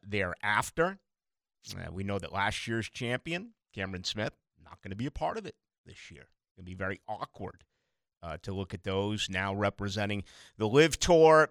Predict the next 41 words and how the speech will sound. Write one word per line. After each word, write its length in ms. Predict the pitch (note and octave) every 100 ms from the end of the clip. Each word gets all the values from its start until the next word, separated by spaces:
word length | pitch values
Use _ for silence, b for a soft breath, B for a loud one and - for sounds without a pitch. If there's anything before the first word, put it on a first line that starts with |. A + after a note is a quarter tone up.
| -
Uh, 80 | G#2 E2 -
you 160 | E3+
know, 140 | D3+ C#3+
selfishly, 920 | - E3 E3+ D3+ - E3 E3+ E3 D#3+ B2+
I, 340 | B2 A#2+ A2+
I 120 | - A#2
wanted 360 | B2 C3+ A#2+
Tiger 460 | - D3 D#3 D#3 D#3
to 60 |
be 180 | D3 D3+
in 100 | D3+
this 180 | D3+ -
event. 520 | C#3+ C#3+ C#3+ D3+ - - _ _ _ _ _ -
He's 240 | A2 F#2+
not 360 | A2+ B2+ C3 B2+
going 320 | C3+ C3+ C3
to 60 | A2
play. 760 | - C#3+ C#3 C3+ C3 C3 B2 - G#2+
He 160 | G#2
did 180 | F#2+ A#2
his 160 | A2+ -
best 440 | B2 A#2+ A#2 -
to 80 | G2+
get 180 | A#2+ -
through 200 | A#2+ A2
four 300 | - B2 A2+
rounds 440 | A2+ A#2 A#2 A2
a 60 | G2
few 220 | G#2 F#2
weeks 360 | G2+ D3+ -
ago. 420 | D#3 C3+ C3+ B2+ B2
He 140 | G2+
had 120 | F2+
tremendous 420 | - A2+ A#2 A#2
success 500 | - F#2+ - A2 -
as 100 | F2
well, 380 | F2+ A#2+ C#3+ C3+
as 100 | A#2+
we 100 | A2+
do 140 | A2 A#2
know, 300 | G#2+ G2+